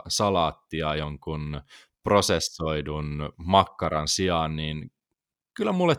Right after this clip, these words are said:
tulee sellainen tosi tyhjä ja eksynyt fiilis, että ei tällä ole niinku millään mitään merkitystä, jos mä en tiedä omia arvomaailmoita tai omaa persoonaa tai sitä, että mikä mulle oikeasti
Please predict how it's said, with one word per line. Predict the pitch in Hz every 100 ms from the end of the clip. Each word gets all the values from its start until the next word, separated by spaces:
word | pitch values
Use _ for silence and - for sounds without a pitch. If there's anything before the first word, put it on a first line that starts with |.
| -
tulee | 139 120
sellainen | 104 98 95 -
tosi | 139 131
tyhjä | 107 113 110 104 82
ja | 80
eksynyt | 85 - 80 80
fiilis, | - 87 82 85
että | 78 - 76 - - - 117
ei |
tällä | 127 135
ole | 120
niinku | 123 113
millään | 120 127 90 85
mitään | 87 90 80
merkitystä, | 85 90 85 80 - 76 78
jos | 76 -
mä | 80
en | 78 -
tiedä | 101 90 80
omia | 87 82 80 73 - _ - - _ _ _ _ -
arvomaailmoita | 104 87 85 82 80 76 76 73 73 76 78
tai | 76 80 76 73 71 71 _ -
omaa | 95 92 87
persoonaa | - 95 90 92 82 78
tai | - 78 78 78
sitä, | - 92 - 82
että | 76 - 85 76 117
mikä | 127 151
mulle | 110 98 90
oikeasti | 95 95 87 -